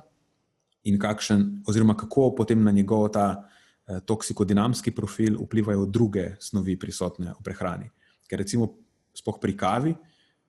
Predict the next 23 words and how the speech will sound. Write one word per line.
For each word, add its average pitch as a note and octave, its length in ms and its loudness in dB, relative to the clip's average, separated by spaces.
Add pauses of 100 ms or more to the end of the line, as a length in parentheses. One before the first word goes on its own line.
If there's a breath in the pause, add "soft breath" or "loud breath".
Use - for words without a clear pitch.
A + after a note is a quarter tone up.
(540)
n-, A#2+ 340 0
kava B2 300 0
ni A#2+ 440 4 (140)
voda G2 360 2
z F#2 140 -6
akrilamidom, F#2+ 640 -2 (320)
<laughs> - 340 -18
ne, G2+ 160 -8
ampak G2 340 -8
je F#2+ 200 -2 (960)
zelo G#2+ 240 -4
kompleksna G2+ 800 -2 (360)
mešanica F#2 760 -4 (1300)
raznih G2+ 440 0
snovi, F2+ 280 -4
ki - 220 -8
imajo F#2 380 -2
bolj F#2+ 220 -4
ali F#2 160 -4
manj F#2+ 280 -2
tudi G#2 180 -4
pozitivne F#2+ 480 -4
učinke. G2+ 400 -8